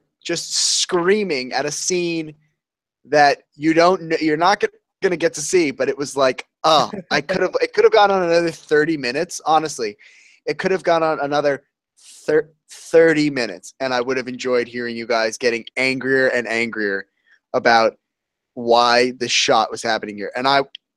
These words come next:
Speaker 1: I would have watched it, hundred percent. 'Cause it's so, it's so s-, why do we show the crowd? Is, like, guess my first question is,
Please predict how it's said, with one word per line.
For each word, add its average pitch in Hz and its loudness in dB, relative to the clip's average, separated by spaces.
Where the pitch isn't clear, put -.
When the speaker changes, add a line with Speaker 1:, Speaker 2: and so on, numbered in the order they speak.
Speaker 1:
I 180 4
would 151 2
have 120 -6
watched 98 -4
it, 92 -8
hundred 113 -10
percent. - -20
'Cause 151 -16
it's 160 -8
so, 180 4
it's 147 -14
so 180 -2
s-, - -10
why 233 4
do 208 -10
we 190 -6
show 165 0
the 147 -6
crowd? 107 -6
Is, 135 -8
like, - -6
guess 202 -2
my 160 2
first 135 -6
question 110 -10
is, 127 -14